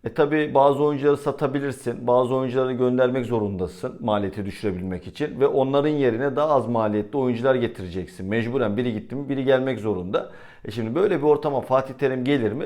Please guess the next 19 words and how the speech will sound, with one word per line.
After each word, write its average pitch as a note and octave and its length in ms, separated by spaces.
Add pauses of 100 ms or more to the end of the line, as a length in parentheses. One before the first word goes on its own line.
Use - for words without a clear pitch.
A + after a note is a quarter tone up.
(160)
Bence G2+ 280
gelmez. G#2 360
Fatih C3+ 300
Terim'in A#2 440
geleceği A2 920
bir G#2+ 80
ortam. G2 360 (420)
Hani A#2 180
nasıl D#3 420
Abdullah B2 480
Avcı A#2+ 220
iki B2 200
senedir B2 460 (220)
sağlanan B2 640
şartlar B2 480
kimi C3 240
istese, B2+ 580
ne B2+ 140
kadar B2 280